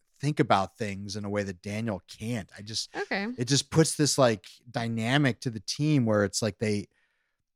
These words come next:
Speaker 1: they complement each other in such a great way.
Speaker 2: Yeah, this is one of the rare times where you're like, "Oh, 'cause that guy's special forces."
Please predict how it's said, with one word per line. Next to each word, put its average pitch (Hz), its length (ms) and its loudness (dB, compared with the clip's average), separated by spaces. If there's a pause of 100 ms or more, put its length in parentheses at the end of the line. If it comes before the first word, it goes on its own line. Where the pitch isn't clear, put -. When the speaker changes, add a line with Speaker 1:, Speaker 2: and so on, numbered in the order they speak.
(100)
Speaker 1:
they 123 160 0
complement 120 640 0
each 92 200 -6
other 87 240 -4
in 92 80 -12
such - 260 -6
a 113 40 -6
great 107 400 -4
way. 110 460 0
Speaker 2:
Yeah, 262 200 4
this - 220 -4
is 370 80 2
one 381 220 6
of 277 60 4
the 226 80 4
rare 190 160 6
times 196 280 2
where 214 100 8
you're 196 80 6
like, 220 220 2
"Oh, 240 680 6
'cause 269 140 0
that 349 180 0
guy's 466 160 -2
special 233 340 -2
forces." - 720 -8